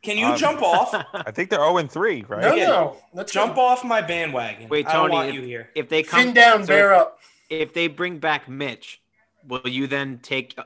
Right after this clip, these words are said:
Speaker 4: take away your fifty percent Dolphins fandom
Speaker 1: Oh.
Speaker 4: and give it back to the Bears?
Speaker 1: Yeah, first off, I only gave the Dolphins twenty percent, but yes, I will go full Bears. I still will support the Dolphins in the background.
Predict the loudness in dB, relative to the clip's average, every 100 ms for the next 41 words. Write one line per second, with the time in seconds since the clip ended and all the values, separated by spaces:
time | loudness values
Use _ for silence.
0 | _ _ -6 -6 -4 -4 -2 -2 -6 -6
1 | -6 -6 -10 -10 -10 -8 -12 -12 -16 -10
2 | -8 -8 -10 -14 -14 -4 0 2 0 -2
3 | -12 -8 -6 -4 -6 -8 -10 -14 -10 -8
4 | -8 -12 _ -4 -4 -2 -4 0 -2 0
5 | -4 -4 -6 -8 -4 -4 -4 -10 -10 -10
6 | -10 -12 -14 -12 -10 -6 -6 -4 -4 -4
7 | -4 -2 -2 -4 -6 -2 -2 -2 -2 0
8 | -2 -6 -12 -14 -14 -8 -8 -6 -10 -12
9 | -16 -18 -14 -14 -14 -18 -20 -20 -20 -20
10 | -20 -20